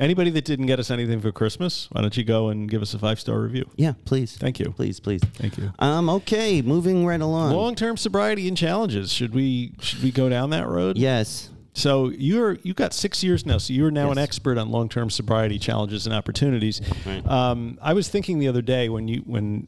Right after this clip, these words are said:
Speaker 1: you know, after you mentioned that you were coming up on six years, that, uh, I remembered this author that I, I used to read a lot. His name was Jan Wilhelm van de Wetering.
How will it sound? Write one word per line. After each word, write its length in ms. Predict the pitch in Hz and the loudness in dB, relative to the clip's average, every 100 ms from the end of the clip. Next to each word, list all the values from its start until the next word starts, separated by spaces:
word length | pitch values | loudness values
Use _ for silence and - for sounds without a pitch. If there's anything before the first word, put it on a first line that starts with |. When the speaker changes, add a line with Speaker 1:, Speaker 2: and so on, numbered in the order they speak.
| - | -6
Speaker 1:
you 100 | 113 | -4
know, 100 | 101 | 0
after 260 | 107 - 117 | 0 -2 -2
you 220 | 107 104 | -2 0
mentioned 340 | 107 104 110 | -2 -2 -2
that 100 | 98 | -2
you 120 | 107 | 0
were 120 | 101 101 | -2 -2
coming 280 | - 117 104 | -4 -2 0
up 120 | 107 | -2
on 100 | - | -4
six 260 | - 101 | -4 -2
years, 360 | 117 107 101 95 | -2 0 0 -2
that, 300 | 104 101 - | -2 -2 -2
uh, 320 | 104 98 110 - | 0 0 -4 -4
I 60 | |
remembered 340 | 110 139 180 160 | 0 0 0 0
this 140 | 104 | -2
author 380 | 104 107 - 104 | 0 -2 -2 -4
that 120 | 98 | -2
I, 200 | 95 101 - | -2 -4 -4
I 140 | 107 | -4
used 240 | 101 101 - | -2 -4 -6
to 60 | |
read 160 | 104 101 | -4 -2
a 60 | |
lot. 200 | 98 101 | -2 -2
His 140 | 101 101 | -4 -4
name 140 | 107 | -2
was 120 | 104 90 | -2 -2
Jan 340 | 107 107 107 | -2 -2 0
Wilhelm 440 | 113 139 135 131 | 0 0 -2 -4
van 220 | 110 110 110 | -2 -2 0
de 80 | |
Wetering. 540 | 98 101 98 80 92 | 0 0 -2 -8 -12